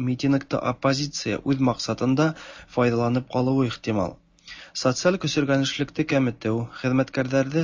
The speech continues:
социаль яҡлауҙы көсәйтеү маҡсатында республика президенты Мортаза Рәхимов үҙ фарманы менән ике мең һигеҙенсе йылдың беренсе июленән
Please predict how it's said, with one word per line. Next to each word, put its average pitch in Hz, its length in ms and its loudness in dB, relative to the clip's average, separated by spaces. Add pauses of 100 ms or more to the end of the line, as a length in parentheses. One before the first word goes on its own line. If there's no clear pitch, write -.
социаль 131 460 -2
яҡлауҙы 123 420 0
көсәйтеү 135 480 -2
маҡсатында 131 640 0 (320)
республика 135 640 0
президенты 123 640 0
Мортаза 117 480 0
Рәхимов 120 480 0
үҙ 151 260 -4
фарманы 123 460 2
менән 107 320 0 (480)
ике 165 160 0
мең 170 160 4
һигеҙенсе 143 540 2
йылдың 123 340 0
беренсе 123 360 0
июленән 107 600 2